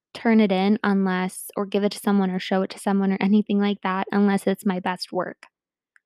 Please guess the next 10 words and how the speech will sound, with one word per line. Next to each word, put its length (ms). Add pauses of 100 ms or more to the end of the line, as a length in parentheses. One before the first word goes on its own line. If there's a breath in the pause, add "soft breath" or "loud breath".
(760)
This 260
year, 360
I 140
wanna 220
continue 680
dedicating 580
myself 520
to 200
those 300
things, 480